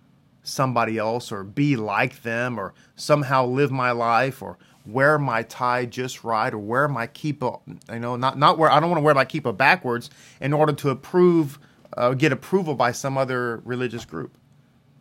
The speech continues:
You understand what I mean? Again, a lot of what I do here is try to help people live healthy lives, to be stable, and be stable within your community. Many people throughout the years have expressed,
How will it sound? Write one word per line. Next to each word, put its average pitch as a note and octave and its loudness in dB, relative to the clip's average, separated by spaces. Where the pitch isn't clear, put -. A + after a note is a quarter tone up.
You A3+ -8
understand A#3+ -6
what A3 -4
I G#3+ -4
mean? G#3+ -6
Again, B2+ -4
a - -14
lot F#3 8
of E3+ 0
what E3+ 4
I D3 8
do D#3+ 4
here E3+ 2
is C#3+ 0
try E3+ 2
to E3+ 0
help D3+ -2
people C#3 -2
live D3 0
healthy F3+ 2
lives, D#3+ 0
to C3 -8
be C3 -4
stable, E3+ 2
and D#3+ -4
be A#3 2
stable A3+ 2
within A3 2
your G#3+ 2
community. G3 0
Many F3+ -2
people F#3+ -6
throughout D#3+ 6
the D#3+ 0
years F#3 2
have D3+ 4
expressed, C#3+ 0